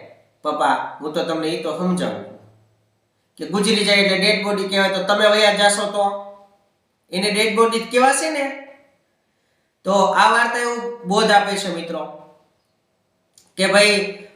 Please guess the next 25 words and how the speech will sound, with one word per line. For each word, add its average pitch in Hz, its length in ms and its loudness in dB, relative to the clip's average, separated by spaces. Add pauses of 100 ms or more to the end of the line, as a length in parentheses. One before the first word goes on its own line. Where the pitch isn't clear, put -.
(140)
એક, 214 220 2
અ, 202 140 8 (420)
માવતરની 226 600 2
દ્રષ્ટિએ 233 400 -4
માવતરને 220 540 0
હું 226 100 -2
સલાહ 220 420 4
આપું 185 260 -2
છું - 400 -14 (640)
કે 185 80 0
ભાઈ 208 600 2 (140)
તમારા 226 360 4
બાળકને 226 800 2 (380)
તમે 202 540 4 (440)
બને 226 280 4
ત્યાં 226 260 2
સુધી 220 260 -2
ટાઈમ 208 360 4
આપો, - 500 -4 (400)
કારણ 214 300 2
કે 220 80 -2
સમય 226 320 0
ક્યારે 226 280 2
વીતી 226 260 -6
જશે 226 520 -2